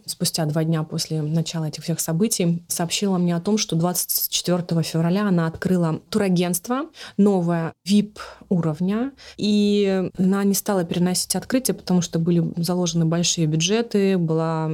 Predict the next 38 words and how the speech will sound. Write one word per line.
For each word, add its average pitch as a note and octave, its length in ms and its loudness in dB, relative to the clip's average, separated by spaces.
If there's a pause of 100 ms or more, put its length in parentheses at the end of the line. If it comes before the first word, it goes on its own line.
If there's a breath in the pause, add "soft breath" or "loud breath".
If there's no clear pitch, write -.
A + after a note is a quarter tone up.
предупреждена D#3+ 640 -2
команда, G#3 560 2
партнеры, G3+ 720 0 (320 loud breath)
все - 160 -2
были E3 320 4
приглашены F3+ 640 2
в A3+ 40 2
этот G#3+ 220 0
день, F3 280 2
и D#3+ 40 4
она E3 160 2
не F#3+ 80 2
стала F3+ 280 -4
переносить E3 580 -2
открытие E3+ 460 -4
этого D#3 320 -4 (340 loud breath)
агентства. D3+ 560 0
Она E3+ 120 4
открыла F#3 340 0
прямо D#3+ 240 0
в - 20 2
этот E3 220 0
день. C#3+ 240 -2 (280)
Игра F#3+ 340 2
у F#3+ 40 4
нас F3 180 2
была E3+ 240 2
двадцать G3+ 320 0
шестого F3 280 0
февраля, E3+ 600 -2 (240 loud breath)
и F#3 180 2
она F#3+ 300 2
с F3+ 60 2
большим F3 320 2
страхом, F#3 500 0
с D#3 60 2
большим E3+ 320 0
переживанием F3 840 2